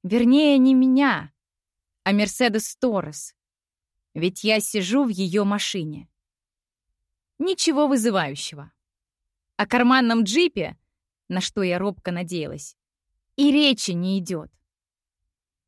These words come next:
А красный Рено кабриолет на фоне скромной тачки Мерседес смотрелся бы настоящим королем дороги. Поначалу я даже разочарована.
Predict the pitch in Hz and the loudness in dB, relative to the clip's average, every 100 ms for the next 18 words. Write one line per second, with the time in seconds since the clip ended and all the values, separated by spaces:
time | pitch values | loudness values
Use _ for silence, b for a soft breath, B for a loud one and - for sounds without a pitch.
0 | _ - 190 - 233 254 - 220 202 - | _ -4 -4 0 0 2 0 0 0 -4
1 | - 214 226 240 247 214 175 190 190 208 | -2 2 4 4 2 0 0 0 2 0
2 | 262 - _ _ _ _ - 196 214 294 | -2 -4 _ _ _ _ -2 0 0 2
3 | 285 254 - 233 247 240 208 - 208 202 | 4 4 2 2 4 4 2 0 -2 -2
4 | - 185 180 - 302 277 277 - 202 165 | -6 -6 -6 -2 0 2 0 -2 -4 -2
5 | 202 262 240 220 190 196 190 - 185 175 | 0 0 -2 -4 -2 -4 -4 -6 -6 -2
6 | 214 254 - 220 208 180 160 170 180 175 | -2 -2 -2 -6 -4 -2 -2 -4 -4 -6
7 | 175 165 147 143 - _ _ _ _ _ | -6 -8 -10 -14 -20 _ _ _ _ _
8 | _ _ _ _ _ - 180 185 - 359 | _ _ _ _ _ -8 -6 -4 0 0
9 | 349 285 240 180 226 226 220 202 214 - | 0 0 0 0 -2 0 -2 -2 -4 -2
10 | 240 233 165 143 - | -2 -2 -4 -10 -14